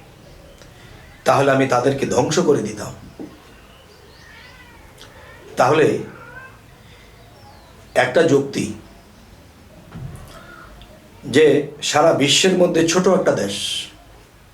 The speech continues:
এই ছোট একটা দেশ বাংলাদেশ, এই দেশের মধ্যে কত মানুষ রাস্তাঘাট ভাঙা দেখে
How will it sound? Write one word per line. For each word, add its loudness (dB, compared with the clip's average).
এই 4
ছোট 0
একটা 0
দেশ 2
বাংলাদেশ, 0
এই 4
দেশের 2
মধ্যে 2
কত 4
মানুষ 0
রাস্তাঘাট 0
ভাঙা 2
দেখে 0